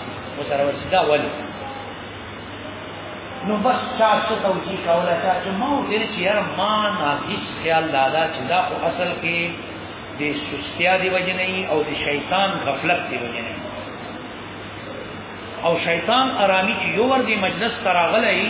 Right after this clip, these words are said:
نو آ بیا په یو باندې اکتفا نه کوي، یو دوه درې ځای چې څونه یې وس رسي، زر زر یو دوه درې ځای چې کوي، حمله کوي، یو دوه درې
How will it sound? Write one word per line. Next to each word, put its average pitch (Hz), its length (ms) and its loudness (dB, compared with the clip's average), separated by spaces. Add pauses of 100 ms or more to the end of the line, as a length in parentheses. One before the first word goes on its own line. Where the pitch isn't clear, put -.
(600)
نو 170 80 -2
آ 214 200 2
بیا 202 200 4
په 175 60 0
یو 208 180 2
باندې 202 260 4 (120)
اکتفا 190 440 2
نه 220 140 0
کوي، 196 160 0
یو 180 160 0
دوه 175 180 4
درې 233 220 0
ځای 214 180 0
چې - 160 -4
څونه 208 180 0
یې 190 160 2
وس 202 220 2
رسي، 202 200 -4 (140)
زر 208 200 2
زر 170 120 4
یو 160 180 2
دوه 147 160 2
درې 185 180 2
ځای 165 160 2
چې 165 120 -2
کوي، 190 160 4 (320)
حمله 143 340 4
کوي، 113 200 -2 (180)
یو 135 140 -2
دوه 135 160 2
درې 175 120 2